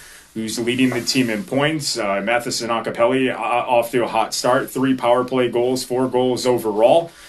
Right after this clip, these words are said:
Um, and then Evan Cormier, who comes in in his second start, uh, a week ago, uh, a week from Saturday, excuse me, um, and gets the big time shutout, uh, two wins in that week, and is, uh, E C H L Warrior Hockey Goaltender of the Week.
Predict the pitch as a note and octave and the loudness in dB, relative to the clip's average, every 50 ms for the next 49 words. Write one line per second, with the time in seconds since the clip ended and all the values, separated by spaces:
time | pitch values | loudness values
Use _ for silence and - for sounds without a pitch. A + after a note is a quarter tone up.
0 | - - _ - G2 F#2+ G2 G2 G2 G2+ - G#2+ A2+ G#2+ B2 B2 B2+ B2+ B2+ C3 | -20 -20 _ -4 -2 -2 0 0 -2 -4 -6 -6 -4 -4 -2 -2 -2 -2 -4 -2
1 | C3+ C3+ B2+ B2 B2+ C3+ D#3 E3+ D3 A#2+ G#2 F#2+ F#2+ F#2+ G2 G#2 G#2+ F#2+ - B2 | -2 -2 -2 0 0 0 0 2 0 0 0 -2 -2 -4 -6 -6 -8 -6 -4 -6
2 | B2 A#2 G2 A#2 B2+ B2+ C3 A#2+ A2+ G#2+ G#2 - - A#2 A2 A2+ A#2 A2 - - | -4 -4 -4 -4 -2 -2 -2 -2 -2 -4 -4 -2 -2 -4 -2 -4 -6 -6 -6 -2
3 | - B2 A#2 A#2+ B2 A#2 A2 A#2 A2+ G#2+ G#2 G2+ G#2 G2+ G#2 F#2 F#2 F2+ F2 - | 2 4 4 4 2 0 -4 -4 -4 -4 -2 -2 -4 -4 -6 -8 -10 -16 -18 -20
4 | - - _ - A#2+ G2+ G2+ A2 A#2 A2 - C3 G#2+ G2 A2+ A2+ B2 D3 F3 F3 | -20 -20 _ -10 -10 -6 -4 -4 -6 -2 -2 -2 0 2 4 4 4 4 2 0
5 | D#3+ C#3+ C3 - A2+ G#2+ G2+ G2+ G2+ G2+ F#2 - - A#2 G#2 G2+ G#2 G#2 A2+ B2+ | -2 -4 -10 -8 -6 -4 -2 -2 -2 -4 -4 -6 -8 -8 -6 -6 -4 -4 -2 -2
6 | C3 B2+ - - C3 B2+ A#2+ A2+ A2 A2 G#2 G#2 - - _ _ _ _ _ - | -2 -2 -4 -2 0 2 2 2 0 -2 -8 -8 -10 -16 _ _ _ _ _ -8
7 | - - - A#2+ A#2+ B2 A#2+ A#2+ A2 G#2+ A2 G#2+ G#2+ G2+ F#2 - - - B2+ B2+ | -6 0 2 4 4 4 2 0 0 0 0 0 -2 -2 -4 -6 -6 -2 2 2
8 | B2+ B2+ B2 C#3 D3+ F3 F#3 E3+ - A#2 A#2 A2 A2+ A2 G2+ G2+ G#2 G#2+ G#2 - | 2 2 2 -2 -4 -4 -4 -8 -8 -4 -2 0 0 2 0 0 -2 -4 -8 -6
9 | A#2+ A2+ A2+ A2+ A2+ A2+ A#2 A#2 A#2 A#2+ A#2+ - - A2+ A#2+ B2+ C3 B2+ - C3 | -6 -6 -6 -6 -6 -8 -10 -6 -6 -6 -6 -4 -6 0 0 0 0 0 -2 0
10 | C3 C3 B2+ - C3 A#2 A#2 B2+ C3 D3+ E3 C#3 A2 A2+ A2 G#2+ G#2 G#2 G2+ - | 0 0 0 2 2 2 4 4 4 4 2 2 -2 -4 -4 -2 -4 -4 -4 -2
11 | - C#3+ C3 B2 B2+ B2+ B2+ B2 A#2+ A#2+ A#2+ A#2 A#2+ A2+ A2 A#2 B2 C#3+ D3+ C3 | -2 -2 0 0 0 0 0 -2 -2 -4 -4 -4 -4 -4 -2 -2 -2 -2 -2 -2
12 | A#2+ G#2 G#2+ G#2 G#2 G2+ F#2+ - A2+ G#2+ G#2 G2+ G2+ - - B2 G2+ - B2+ B2+ | -4 -4 -4 -4 -4 -6 -6 -4 -2 -2 -2 -2 -2 -4 -4 -6 -6 -2 0 0
13 | A#2 A2+ - A#2+ A2 A2 G#2+ A2 A#2 A2+ A2+ A2 G#2+ G#2 A2 A2 G#2+ - A#2 G#2+ | 0 0 0 0 0 0 0 0 -2 -2 -2 -4 -2 0 0 -2 -2 -2 -6 -8
14 | F#2+ G#2+ G#2+ G#2 G2 - A2 G#2+ G2+ G2+ G2 G2 F#2+ F2+ G2 F#2+ G2+ C3 - D3 | -4 -2 -2 -2 -4 -6 -6 -6 -6 -4 -4 -6 -6 -6 -6 -4 -2 -2 -4 -4
15 | - - - | -6 -12 -20